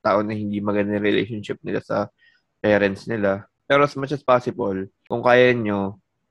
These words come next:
gawan nyo na ng paraan na kayo na yung mag-reach out. Kayo na yung mag-fix kung hindi ganun. Pero nasa sa inyo yun. Nasa sa inyo pa rin. Ayun lang yung advice na ibibigay ko na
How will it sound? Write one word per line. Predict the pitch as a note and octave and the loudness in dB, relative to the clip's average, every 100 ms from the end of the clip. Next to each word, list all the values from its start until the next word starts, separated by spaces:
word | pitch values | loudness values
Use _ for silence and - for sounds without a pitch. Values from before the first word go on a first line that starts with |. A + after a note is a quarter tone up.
| _ _ _ A#2 | _ _ _ 2
gawan | C3+ C#3+ C#3+ | 4 6 4
nyo | C3 | 0
na | |
ng | A#2 G#2+ | 0 0
paraan | A2 G#2+ G2+ G2+ F#2+ F#2 - | 0 2 2 -2 -6 -14 -14
na | G#2 G2+ G2+ G2+ - _ _ _ _ _ - | -6 -4 -2 -4 -8 _ _ _ _ _ 0
kayo | C#3 C3+ | 2 2
na | C3 C3 | 2 0
yung | |
mag-reach | B2+ A2+ G2+ F#2+ - | 0 -2 -4 -8 -4
out. | G2+ F#2+ - _ - | -2 -2 -6 _ 0
Kayo | B2+ B2 | 2 2
na | B2 | 0
yung | A#2+ A2 A#2 | -2 -4 -6
mag-fix | A2 - G#2 G#2 - - - | -6 -4 -2 -2 -4 -18 -10
kung | A2+ A#2 | -6 -4
hindi | A#2 A2 A2 | -4 -4 0
ganun. | G#2 G#2+ A2 - | 2 0 0 2
Pero | D#3 D#3 C#3+ - _ _ _ - | 6 6 4 -2 _ _ _ -6
nasa | D3 D#3+ | -4 -2
sa | C#3+ C#3+ | 0 0
inyo | A#2+ | 0
yun. | A2 B2+ A2 G2+ G#2 | 0 2 2 -2 -10
Nasa | A2+ A#2 | -12 -8
sa | |
inyo | A#2+ A2+ | -8 -4
pa | G#2+ | -4
rin. | G#2 | -2
Ayun | - C3+ C3 | 0 2 2
lang | B2+ | 0
yung | |
advice | G#2+ G#2+ G#2+ - | 0 -4 -4 -4
na | |
ibibigay | G#2 G2+ G#3 - | -4 -4 -6 -8
ko | |
na | G2+ | -6